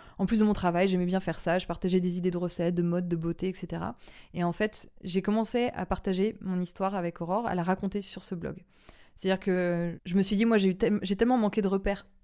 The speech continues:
quand, euh, j'ai vécu cette histoire. J'aurais aimé lire le parcours de quelqu'un pour qui ça peut bien se passer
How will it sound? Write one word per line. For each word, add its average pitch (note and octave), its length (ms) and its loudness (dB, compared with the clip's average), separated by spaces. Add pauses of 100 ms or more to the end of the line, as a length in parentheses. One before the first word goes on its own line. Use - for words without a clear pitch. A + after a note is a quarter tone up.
(400)
quand, F3+ 240 -8
euh, F3+ 120 -6
j'ai E3+ 200 -6
vécu F3 240 -4
cette - 220 -10
histoire. - 400 -6 (460)
J'aurais F#3 280 2
aimé G3+ 340 2
lire G#3 240 0
le F#3+ 80 2
parcours G3 300 -2
de G3 80 0
quelqu'un F#3+ 340 0
pour G3 140 -6
qui - 120 -12
ça F3+ 200 -2
peut F#3+ 260 -2
bien F3+ 240 -4
se - 80 -10
passer G3 400 -2